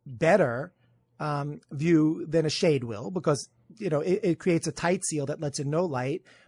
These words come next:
but it also magnifies the image so that you can check your focus at a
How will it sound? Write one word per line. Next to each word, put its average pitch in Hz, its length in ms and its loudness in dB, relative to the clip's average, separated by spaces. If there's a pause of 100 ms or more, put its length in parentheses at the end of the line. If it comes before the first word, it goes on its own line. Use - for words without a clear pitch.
but - 100 2
it 196 80 8
also 240 240 6
magnifies 170 1000 2
the 123 120 -10
image - 520 -16 (180)
so 165 260 4
that 156 200 2
you 165 80 0
can 156 340 0 (240)
check 185 240 0
your 185 140 2
focus 190 540 0
at - 80 -10
a 139 60 -10